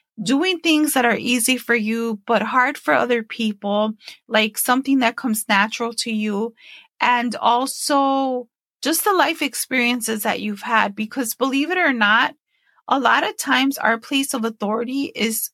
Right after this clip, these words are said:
from the life experiences that we've had, from the things that we've overcome, the challenges that we've been able to really climb over, put it that way.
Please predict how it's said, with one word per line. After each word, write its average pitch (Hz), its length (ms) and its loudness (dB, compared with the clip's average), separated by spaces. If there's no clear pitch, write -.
from 269 360 0
the 247 100 2
life 233 300 0
experiences 220 640 -2
that 208 180 -2
we've 214 220 -6
had, 202 240 2
from 269 300 4
the 269 80 2
things 240 340 -2
that 214 180 2
we've 226 260 -2
overcome, 220 680 0
the 220 100 2
challenges 240 720 2
that 214 220 2
we've 226 240 -4
been 226 160 2
able 220 340 2
to 226 180 -2
really 220 560 0
climb 254 380 2
over, 214 480 -2
put 269 140 -2
it 220 160 -6
that 196 260 2
way. - 240 -12